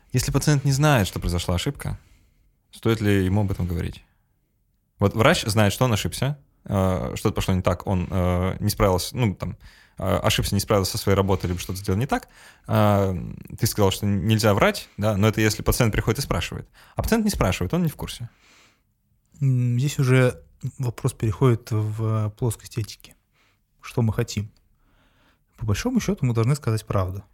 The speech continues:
Speaker 1: Ну, ну, допустим, есть, э, ну, э, врач, э, вот так сидит и думает, а вдруг он узнает? И
Speaker 2: Да.
Speaker 1: п-, он поймёт, что я всё это время молчал.
Speaker 2: Конечно. И о-, вот это уже будет опасно.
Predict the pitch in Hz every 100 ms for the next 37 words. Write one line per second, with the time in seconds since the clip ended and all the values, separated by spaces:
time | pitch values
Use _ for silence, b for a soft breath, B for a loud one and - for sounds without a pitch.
0 | _ - 127 131 135 120 185 107 123 -
1 | - 104 90 - 113 - - 95 92 113
2 | 120 - 92 90 90 90 87 120 190 117
3 | 95 85 101 98 156 113 113 98 87 82
4 | 87 _ _ _ _ _ _ 113 104 95
5 | - - 110 92 117 101 92 101 208 -
6 | 101 95 110 - 127 120 127 - 90 95
7 | 123 98 - - - 123 123 127 123 123
8 | 127 _ - 135 131 196 180 123 123 120
9 | 113 107 101 - -